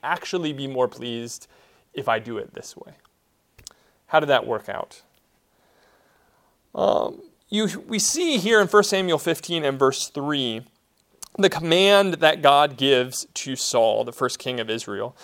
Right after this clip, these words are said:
He says in verse three of First Samuel fifteen, "Now go and strike Amalek and devote to destruction all that they have. Do not spare them, but kill both man and woman, child and infant,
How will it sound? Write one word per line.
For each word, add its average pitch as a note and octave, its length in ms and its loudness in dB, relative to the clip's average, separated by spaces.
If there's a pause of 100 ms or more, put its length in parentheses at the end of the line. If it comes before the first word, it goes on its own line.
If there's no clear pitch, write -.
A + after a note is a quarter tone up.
(160)
He D#3+ 120 -6
says F3 340 8
in D3 220 -2
verse D3 320 2
three E3+ 320 0
of D3+ 80 2
First D#3 180 -2
Samuel D3+ 240 -2
fifteen, D3+ 380 -2
"Now C3 160 4
go E3 400 8
and D3 160 -6
strike C#3 400 2
Amalek F#3 500 4
and C#3+ 100 -4
devote C#3 640 4
to G#3+ 140 -2
destruction C#3+ 640 2 (100)
all F#3 380 8
that E3+ 200 6
they G3 200 4
have. - 480 -4 (320)
Do F3 160 0
not G#3+ 280 6
spare A3+ 380 2
them, - 280 -10 (340)
but - 220 6
kill A3 440 6
both E3 320 4
man D#3+ 300 2
and G#3 180 -2
woman, B2+ 320 2
child F#3+ 640 4
and D#3+ 160 -6
infant, C3+ 420 -4